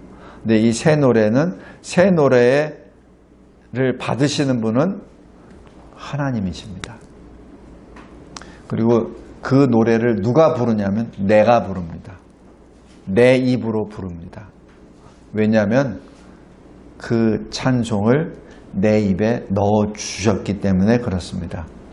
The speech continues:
그 결과 어떻게 되죠? 많은 사람이 하나님을 의지하게 됩니다. 그것이 새 노래의 정의입니다.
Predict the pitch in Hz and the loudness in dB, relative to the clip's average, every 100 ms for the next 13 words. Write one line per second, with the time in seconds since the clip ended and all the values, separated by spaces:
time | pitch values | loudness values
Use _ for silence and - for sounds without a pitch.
0 | - - - 175 214 156 135 131 135 101 | -20 -16 2 4 4 4 4 6 4 4
1 | 120 117 101 98 120 - - - - - | 0 -2 -2 -2 -6 -8 -20 -20 -20 -20
2 | - 104 104 107 117 127 139 127 110 104 | -8 -2 0 2 2 0 0 -2 0 -2
3 | 110 160 226 - - - - - - 135 | -2 -4 -6 -14 -20 -20 -20 -20 -14 -6
4 | 127 113 98 107 139 - - - - - | -4 -2 -4 -4 -6 -10 -20 -20 -20 -10
5 | 104 107 104 110 95 87 87 87 - - | -4 -2 -2 -2 -6 -6 -10 -10 -14 -16
6 | - - - - - - - - - - | -20 -20 -20 -20 -20 -20 -20 -20 -20 -20
7 | - - - - 113 113 113 101 - 123 | -20 -20 -16 -4 -2 0 0 -2 0 0
8 | 98 92 95 98 98 - 104 101 104 92 | 0 2 2 2 -2 -6 -4 0 0 0
9 | 85 95 | -2 -6